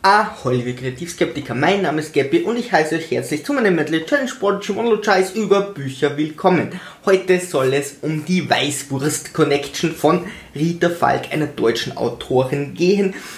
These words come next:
die den Polizisten, und ich habe da gerade eine wunderschöne Homepage gefunden, über das Home vom Franz Eberhofer. Das ist die Seite vom Eberhofer Franz,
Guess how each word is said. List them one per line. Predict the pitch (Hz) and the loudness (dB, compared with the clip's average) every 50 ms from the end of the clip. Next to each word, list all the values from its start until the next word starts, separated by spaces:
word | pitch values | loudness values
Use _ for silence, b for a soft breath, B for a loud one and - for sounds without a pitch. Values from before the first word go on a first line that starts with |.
| B B B - - | B B B -12 -8
die | 175 196 220 226 240 247 240 190 | -4 -2 -2 0 2 2 0 0
den | - 190 196 196 202 202 202 190 - - - 156 - - | 0 2 2 4 4 4 2 2 0 -2 -4 -6 -6 0
Polizisten, | - 208 202 196 - - - 262 269 269 - - 240 240 | 2 2 2 2 0 -2 -4 -4 -2 -4 -2 0 0 0
und | 196 - 190 220 220 - | 0 2 0 0 0 0
ich | - 185 - - - - | -2 -6 -8 -10 -10 -6
habe | - 139 170 165 165 156 | -2 0 0 2 2 0
da | 156 156 160 | 2 0 0
gerade | 160 160 175 170 175 196 226 226 214 | 0 0 -2 0 0 2 4 4 4
eine | 202 196 185 - | 4 2 2 2
wunderschöne | 185 185 175 175 175 - 170 165 151 147 | 2 2 2 2 0 -2 -4 -4 -4 -4
Homepage | 165 160 170 170 156 151 - | -4 -2 2 4 4 4 2
gefunden, | - - 170 - - 170 175 170 170 - B B B B B B B B B _ _ _ _ _ _ _ _ _ | 0 -6 -4 0 0 0 0 0 -2 -8 B B B B B B B B B _ _ _ _ _ _ _ _ _
über | 196 202 185 208 190 | -4 2 4 4 4
das | 190 170 170 - - | 4 2 -2 0 2
Home | 160 151 151 151 160 | 4 4 4 4 0
vom | - - 151 151 170 175 | -2 0 0 2 2 0
Franz | - - - - 107 120 131 139 135 - - - - - 170 | -4 -10 -8 -4 -2 -2 -2 -2 -4 -8 -12 -14 -14 -10 -4
Eberhofer. | 175 185 170 160 160 156 160 151 147 - 151 123 101 - - - | -2 2 2 2 4 4 4 4 4 4 4 2 2 2 0 0
Das | - 170 180 175 - - | 0 0 0 0 -4 -8
ist | - 170 - - - | -8 -8 -10 -10 -10
die | 170 165 | -8 -6
Seite | - - 101 101 107 - - 131 | -2 -2 0 0 -2 -2 -4 -6
vom | 135 - 139 127 - - - - | -2 -2 -2 -2 -2 -4 -12 -12
Eberhofer | - 135 131 127 127 139 131 - - 131 135 135 - 165 165 - | -6 -4 -2 0 0 0 -2 -2 -4 -4 -6 -4 -6 -8 -10 -8
Franz, | - 220 226 240 240 240 - | 0 2 2 2 2 0 -4